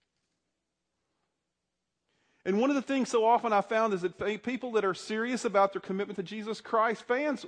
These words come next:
fans will simply say, "Well, I'll think about it. I'll think about it." Followers say, "Jesus, the Jesus,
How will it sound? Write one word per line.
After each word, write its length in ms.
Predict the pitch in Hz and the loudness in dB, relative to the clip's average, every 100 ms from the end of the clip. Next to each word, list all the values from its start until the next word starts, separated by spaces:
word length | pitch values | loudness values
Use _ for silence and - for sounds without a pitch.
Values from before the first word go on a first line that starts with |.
| - - - | -16 -14 -8
fans 280 | - 262 302 | -4 0 -2
will 80 | 226 | -4
simply 300 | 180 220 196 | -6 -6 -6
say, 180 | - 208 | -4 -2
"Well, 140 | 180 | 0
I'll 100 | 175 | 0
think 300 | 170 220 208 | 0 -6 -6
about 260 | 143 120 98 | -2 0 0
it. 100 | - _ _ _ _ _ _ | -6 _ _ _ _ _ _
I'll 100 | 147 | -10
think 260 | - 190 147 | -6 -6 -4
about 260 | 120 104 | -2 -2
it." 80 | - _ _ _ _ _ _ _ _ _ _ _ _ _ _ _ _ _ _ _ _ _ _ _ _ _ _ _ _ _ _ _ _ _ _ _ | -6 _ _ _ _ _ _ _ _ _ _ _ _ _ _ _ _ _ _ _ _ _ _ _ _ _ _ _ _ _ _ _ _ _ _ _
Followers 420 | 185 214 240 196 | 4 4 4 -2
say, 400 | - 196 180 175 - _ _ _ | -2 -2 -2 -4 -10 _ _ _
"Jesus, 380 | 190 208 180 165 | -10 -8 -8 -8
the 120 | 170 | -10
Jesus, 460 | 151 208 190 185 | -8 -8 -6 -8